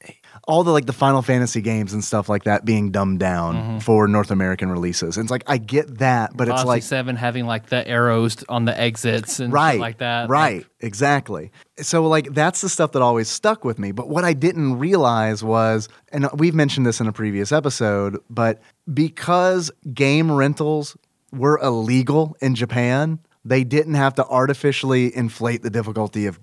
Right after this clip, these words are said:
Speaker 1: platforming games.
Speaker 2: Yeah.
Speaker 1: Games that can be beaten, like, Rocket Knight Adventures, if you had infinite lives and infinite continues, you could get to, you could probably get to the game your first time playing it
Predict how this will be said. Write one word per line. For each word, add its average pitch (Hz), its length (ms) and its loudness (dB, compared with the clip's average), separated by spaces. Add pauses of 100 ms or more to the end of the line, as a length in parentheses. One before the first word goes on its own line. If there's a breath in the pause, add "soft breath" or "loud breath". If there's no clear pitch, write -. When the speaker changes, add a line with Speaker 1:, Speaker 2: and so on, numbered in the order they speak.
(140)
Speaker 1:
platforming 117 580 0
games. 92 400 -4
Speaker 2:
Yeah. 113 280 -8
Speaker 1:
Games 160 380 0
that 156 240 0 (140)
can 190 360 2
be 165 120 2
beaten, 147 380 0
like, 123 260 0 (360 loud breath)
Rocket 185 320 2
Knight 190 160 4
Adventures, 170 640 2
if 160 200 0
you 202 400 0 (180)
had 170 360 2
infinite 170 400 0
lives 143 400 4
and 143 120 0
infinite 135 320 0
continues, 147 760 2 (240 soft breath)
you 160 140 2
could 151 160 0
get 170 200 0
to, 156 180 0
you 165 80 -2
could 175 140 0
probably 202 240 2
get 170 140 2
to 165 80 0
the 131 80 0
game 139 500 4
your 143 260 0
first 135 400 0
time 131 200 2
playing 110 280 0
it 101 140 -6